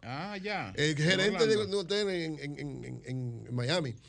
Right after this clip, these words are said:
Speaker 1: Ah, pues nuestra
Speaker 2: Frente a Aventura Mall hay un hotel y está dirigido por nuestro amigo y hermano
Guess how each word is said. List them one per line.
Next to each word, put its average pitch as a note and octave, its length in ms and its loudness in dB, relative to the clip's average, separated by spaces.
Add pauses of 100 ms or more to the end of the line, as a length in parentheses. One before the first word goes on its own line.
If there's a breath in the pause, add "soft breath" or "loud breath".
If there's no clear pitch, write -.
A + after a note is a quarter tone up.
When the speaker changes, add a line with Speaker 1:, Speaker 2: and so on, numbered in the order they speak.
(120)
Speaker 1:
Ah, G#2+ 240 -8
pues B2 180 -4
nuestra B2 200 -2
Speaker 2:
Frente D#3 240 2
a - 20 4
Aventura E3 420 2
Mall G3+ 220 0
hay F#3 100 2
un F#3+ 120 -2
hotel A3 320 0
y F#3 40 4
está E3 240 0
dirigido E3+ 380 0
por D#3 180 0
nuestro D3+ 240 -8
amigo C#3+ 420 -6 (440 soft breath)
y B2+ 100 -6
hermano B2 640 -2